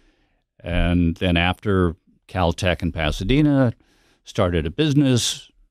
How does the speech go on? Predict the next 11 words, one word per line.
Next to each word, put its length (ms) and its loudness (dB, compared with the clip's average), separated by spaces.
The 100 -20
Second 320 -2
World 180 2
War 260 2
took 320 -6
a 20 -16
little 180 -4
time 380 0
out 160 0
of 80 -2
that, 240 2